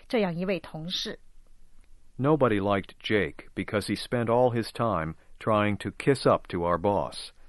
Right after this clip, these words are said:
Speaker 2: So we were delighted when Jane Brown got the promotion Jake was after,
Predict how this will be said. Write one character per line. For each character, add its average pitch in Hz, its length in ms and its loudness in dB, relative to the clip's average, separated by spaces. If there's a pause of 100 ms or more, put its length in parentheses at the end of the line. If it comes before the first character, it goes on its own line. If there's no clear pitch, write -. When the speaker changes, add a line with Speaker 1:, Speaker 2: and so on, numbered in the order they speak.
(260)
Speaker 2:
So - 180 0
we 135 140 4
were 117 160 4
delighted 104 540 2 (340)
when 95 240 0
Jane 120 360 0
Brown 101 440 2
got 85 220 0
the 92 80 -4
promotion 95 580 0
Jake 143 340 4
was 80 200 -2
after, 78 400 -6